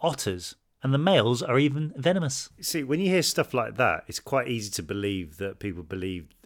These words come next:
Speaker 2: in unicorns, you know, a horse with a horn on it.
Speaker 1: Well, you think that
Speaker 2: You describe that thing there, yeah.
Speaker 1: What's more believable, a half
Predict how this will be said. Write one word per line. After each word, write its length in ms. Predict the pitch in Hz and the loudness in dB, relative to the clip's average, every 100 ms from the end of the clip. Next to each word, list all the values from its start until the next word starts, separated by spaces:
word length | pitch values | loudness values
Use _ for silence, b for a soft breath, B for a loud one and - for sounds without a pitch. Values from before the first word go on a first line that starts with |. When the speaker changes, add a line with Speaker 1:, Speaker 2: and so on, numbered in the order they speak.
| - | -10
Speaker 2:
in 220 | 95 90 | -6 -4
unicorns, 840 | 113 113 - - 76 71 - - - | -2 -2 -4 -8 -8 -10 -14 -14 -10
you 80 | 90 | -8
know, 120 | 76 | -6
a 20 | |
horse 360 | 69 101 85 - | -6 -4 -4 -4
with 100 | 85 | -4
a 40 | |
horn 280 | 80 92 82 | -4 -4 -4
on 100 | 71 | 0
it. 40 | 214 | 4
Speaker 1:
Well, 100 | 233 | 4
you 80 | |
think 180 | 214 247 | 4 2
that 220 | 160 - | 0 -2
Speaker 2:
You 200 | 139 135 | -4 -4
describe 420 | 131 127 196 180 151 | -2 0 6 6 6
that 180 | 165 156 | 4 2
thing 160 | 135 | -2
there, 280 | 147 123 95 147 | 0 -2 -4 -4
yeah. 280 | 156 123 - | -2 -4 -8
Speaker 1:
What's 240 | 240 196 - | 2 4 8
more 180 | 220 196 | 10 10
believable, 440 | 208 196 143 135 | 10 10 8 4
a 120 | 147 | 6
half 380 | 131 202 208 | 6 6 4